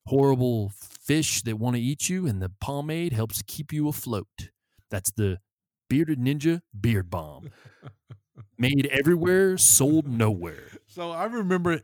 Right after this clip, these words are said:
Speaker 2: that, that's a lesson that I remember very early when you, when, you know, you do the teaching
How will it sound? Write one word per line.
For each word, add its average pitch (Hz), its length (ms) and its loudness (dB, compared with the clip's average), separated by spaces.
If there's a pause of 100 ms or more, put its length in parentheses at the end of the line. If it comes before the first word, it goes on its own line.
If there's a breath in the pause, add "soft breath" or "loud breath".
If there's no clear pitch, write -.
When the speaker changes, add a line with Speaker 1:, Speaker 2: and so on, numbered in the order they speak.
(100)
Speaker 2:
that, 165 260 -2
that's 220 200 0
a 202 60 0
lesson 165 420 -2
that 156 100 -4
I 160 40 -2
remember 156 460 -2
very 208 440 -4
early 214 380 2
when 143 180 4
you, 143 220 0
when, 139 160 -2
you 151 100 0
know, 147 100 4
you 135 140 4
do 143 160 6
the 123 100 2
teaching 156 580 0